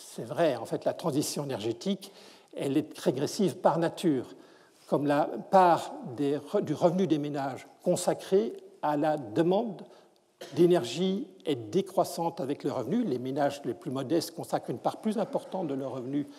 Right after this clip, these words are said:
pour se chauffer et pour se déplacer que les ménages les plus riches. Quand vous augmentez les coûts de l'énergie, et je vous dis que c'est inévitable, il faudra, en tout cas sans progrès technologique, on,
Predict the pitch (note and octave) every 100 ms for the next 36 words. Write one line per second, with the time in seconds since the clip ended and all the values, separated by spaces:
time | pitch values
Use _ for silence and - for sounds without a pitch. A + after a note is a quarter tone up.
0 | - - - _ D3+ B2+ E3 - D#3 -
1 | - D3 D#3+ D#3 - C#3 - B2+ B2+ C3+
2 | - D3+ D3+ B2+ A#2+ C3 E3 E3 C#3 D3
3 | C3 B3 - - - - D3 B2 C#3 E3+
4 | G3 F#3 F3+ D#3+ C#3 - C#4+ C#4 - -
5 | - C3 B2+ A#2 A2 C3+ B3 B3+ G#2+ A#2
6 | F3 F3+ A3 C#3+ - - C#3 C#3+ F3+ B3+
7 | G#3+ D#3 E3 D3 - D3+ C#3+ D#3 - -
8 | - - - D#3 D3+ E3+ D3+ F3 D3+ E3
9 | D3+ C#3+ D3+ E3+ D3+ D3 F#3+ - C3+